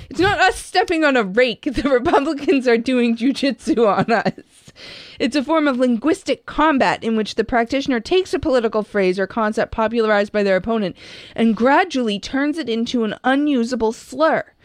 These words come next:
Like the Japanese martial art known as jujitsu, its devotees are taking opposing arguments head-on and instead redirect their opponent's momentum to beat them. If this sounds abstract,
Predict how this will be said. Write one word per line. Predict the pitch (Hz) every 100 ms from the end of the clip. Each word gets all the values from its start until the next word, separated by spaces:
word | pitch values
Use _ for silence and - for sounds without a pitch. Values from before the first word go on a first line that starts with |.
| - - - - -
Like | 254 254
the |
Japanese | 254 277 254 247 254 254
martial | 247 240 294
art | 262 226 208
known | 220
as | 233 233
jujitsu, | 247 220 240 202 196
its | 190 -
devotees | - 233 226 240 277 220 196 -
are | 208
taking | 254 214 208
opposing | 196 - 247 247 254
arguments | 226 214 214 196 -
head-on | 254 240 214 190 202 - - -
and | 226
instead | 226 - 277 202
redirect | 247 247 240 240
their | 233
opponent's | 220 247 226 226
momentum | 240 226 254 240 202
to | 226
beat | 180 262 277 -
them. | 131 - _ _
If | 190 -
this | 269 -
sounds | - 254 254
abstract, | 254 240 - 359 269 233